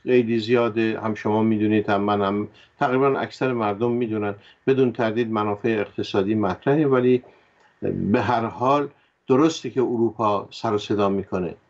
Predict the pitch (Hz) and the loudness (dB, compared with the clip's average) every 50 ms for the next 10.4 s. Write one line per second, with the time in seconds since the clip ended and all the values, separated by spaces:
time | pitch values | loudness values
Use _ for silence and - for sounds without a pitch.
0 | _ _ _ _ - - _ _ _ _ - 104 107 104 104 120 131 143 156 151 | _ _ _ _ -20 -20 _ _ _ _ -2 0 2 4 4 2 4 4 4 6
1 | 151 143 139 127 123 123 120 123 131 131 107 117 127 123 123 127 123 123 - 156 | 6 4 4 2 0 0 0 0 -2 -2 -2 -2 0 0 0 0 -2 -2 -4 -4
2 | 160 165 85 120 135 139 143 139 139 123 113 104 117 127 135 131 147 151 147 123 | -4 -2 -2 -2 -2 0 0 0 -2 -2 -4 -2 -2 -2 -2 -2 -2 -4 -4 -4
3 | - 120 110 120 110 107 107 107 104 104 101 101 101 104 101 - 107 98 - - | -4 -2 0 0 0 0 0 0 0 0 0 0 -2 -4 -4 -2 -4 -4 -2 0
4 | 101 95 101 101 101 107 - _ _ _ _ _ _ _ _ _ _ _ _ _ | 0 0 0 -2 -6 -8 -16 _ _ _ _ _ _ _ _ _ _ _ _ _
5 | _ - - 123 127 - - 123 123 123 123 117 107 107 107 107 107 104 95 - | _ -2 0 2 2 2 2 2 2 2 2 0 0 0 2 4 4 2 2 0
6 | - - - - 107 - - 107 110 - - 113 104 98 - - 113 104 104 98 | -4 -8 -12 -12 -12 -10 -10 -10 -10 -4 -2 0 0 0 -2 -2 -2 0 0 0
7 | 101 110 120 117 110 113 107 107 - 117 104 95 - 123 120 113 113 104 104 101 | 0 0 0 0 0 0 -2 -2 0 0 0 0 0 0 2 2 4 4 4 2
8 | 101 - - - - _ - 117 123 147 160 - - - 135 - - - - 180 | 0 -4 -18 -20 -14 _ 0 2 4 4 2 2 2 -2 -2 -2 0 -2 0 0
9 | 156 127 139 143 110 - - _ _ - - - 120 123 135 135 - - 135 127 | 0 0 -2 -2 -2 -4 -6 _ _ -10 -4 -2 0 0 0 -2 -4 -6 -6 -6
10 | 123 - 127 117 117 113 110 | -4 -4 -4 -2 -2 -4 -6